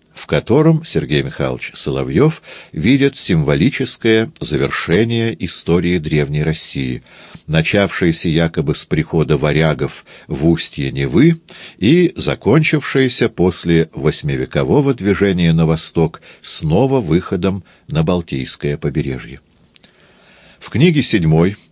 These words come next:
«Истории России с древнейших времен»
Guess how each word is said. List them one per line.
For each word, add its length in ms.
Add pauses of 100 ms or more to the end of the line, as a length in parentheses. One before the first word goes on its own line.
(120)
«Истории 460
России 520
с 80
древнейших 640
времен» 340